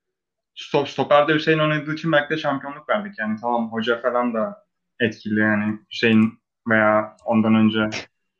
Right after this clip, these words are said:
Ünal Hoca falan çok etkili değillerdi ama yani Hüseyin Türkmen'in stoper oynaması da şampiyonluğun gitmesinin sebeplerinden biriydi.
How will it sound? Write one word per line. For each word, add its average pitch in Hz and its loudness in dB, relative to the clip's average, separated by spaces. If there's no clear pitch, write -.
Ünal 120 2
Hoca 113 2
falan 117 -2
çok 120 0
etkili 123 2
değillerdi 127 2
ama 170 2
yani 147 2
Hüseyin 143 -2
Türkmen'in 147 -10
stoper 143 -8
oynaması 135 -8
da 160 -4
şampiyonluğun 143 -12
gitmesinin 135 -16
sebeplerinden 135 2
biriydi. 139 2